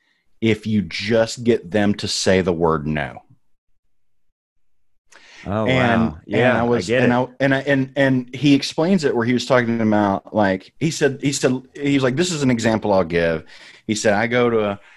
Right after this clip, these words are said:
Speaker 1: he said, "I go to a hotel and I wanna, I wanna check in early. You can't, you know, I haven't, I haven't gotten the early check-in or, or any of that kind of stuff." And,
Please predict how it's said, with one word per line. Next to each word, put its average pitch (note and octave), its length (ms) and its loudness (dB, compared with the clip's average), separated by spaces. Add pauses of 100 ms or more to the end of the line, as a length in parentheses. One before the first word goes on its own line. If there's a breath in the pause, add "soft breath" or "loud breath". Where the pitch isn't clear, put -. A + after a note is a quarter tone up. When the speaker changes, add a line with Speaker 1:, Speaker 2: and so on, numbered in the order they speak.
Speaker 1:
he F#2 80 -10
said, G2 140 -2
"I G#2+ 80 -2
go B2+ 100 0
to A#2+ 60 2
a A2+ 40 0
hotel G#2 680 0 (200 loud breath)
and F#2 120 -4
I G2+ 40 2
wanna, A2 220 2 (160)
I A2 80 0
wanna C3+ 200 2
check B2 360 -2
in G2+ 120 4
early. D2 340 -2
You F2+ 120 -6
can't, B2+ 440 0
you A#2+ 100 2
know, G2+ 100 2
I F2+ 120 0
haven't, B2 380 0
I - 60 -6
haven't A#2 220 0
gotten A#2+ 220 2
the A#2 60 -2
early A#2 280 -2
check-in A2 800 0
or, E2+ 260 -2 (540 soft breath)
or F#2 100 -4
any B2 160 0
of A#2+ 60 2
that A2+ 140 0
kind A2+ 140 -2
of G#2 60 -6
stuff." G#2 460 -2
And, E2+ 220 -10